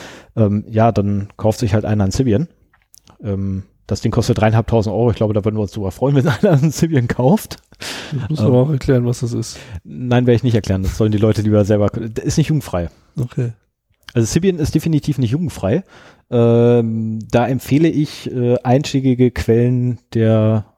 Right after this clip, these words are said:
Speaker 1: des anderen Gewerbes mit den drei Buchstaben, äh, mit dreimal denselben Buchstaben. Ähm, wenn man wissen möchte, was das ist. Äh, so ein Ding kostet dreieinhalbtausend Euro und ich hab mir sagen lassen, das ist wohl jeden Cent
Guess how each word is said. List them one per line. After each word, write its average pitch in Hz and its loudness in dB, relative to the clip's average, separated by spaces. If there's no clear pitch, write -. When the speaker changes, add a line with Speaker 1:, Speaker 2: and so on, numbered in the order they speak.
Speaker 1:
des 107 -4
anderen 117 0
Gewerbes 104 0
mit 107 -14
den 104 -8
drei 107 0
Buchstaben, 120 -2
äh, 110 -2
mit 101 0
dreimal 117 0
denselben 107 2
Buchstaben. 135 -4
Ähm, 107 0
wenn 107 2
man 110 2
wissen 120 0
möchte, 110 0
was 98 0
das 92 -4
ist. - -12
Äh, 107 4
so 117 0
ein 113 2
Ding 123 2
kostet 123 0
dreieinhalbtausend 113 0
Euro 120 0
und 107 -6
ich - -6
hab - -2
mir 107 2
sagen 101 4
lassen, 104 0
das 90 0
ist - -10
wohl 101 2
jeden 98 0
Cent 92 -2